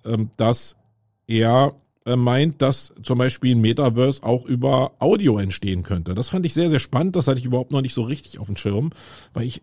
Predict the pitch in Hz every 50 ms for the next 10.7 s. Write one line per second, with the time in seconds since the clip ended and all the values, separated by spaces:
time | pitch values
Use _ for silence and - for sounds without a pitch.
0 | - - 117 - 135 139 110 - - 113 113 151 - 165 160 151 143 135 123 117
1 | - 139 120 110 104 127 147 160 165 156 131 104 90 101 101 95 - 156 165 156
2 | - - - - - - 131 110 156 185 196 214 156 - 127 113 98 95 110 131
3 | - - 110 110 113 110 110 107 104 104 104 - - - - - - - - -
4 | - - - _ _ _ - 113 143 160 165 175 156 135 117 - - - 101 104
5 | 98 107 104 104 101 120 120 - - 107 101 - - 143 156 151 131 117 120 127
6 | 117 113 110 - - - 123 117 120 113 110 101 104 98 107 110 107 - 127 131
7 | 139 139 131 - - 113 113 104 104 98 - - 127 151 190 185 - - - -
8 | 113 107 90 120 123 127 123 113 104 110 113 120 123 123 120 113 104 - _ _
9 | _ _ _ - - 107 98 95 107 110 - - 117 113 - 113 110 107 110 110
10 | - - - - 98 104 101 101 101 98 98 95 -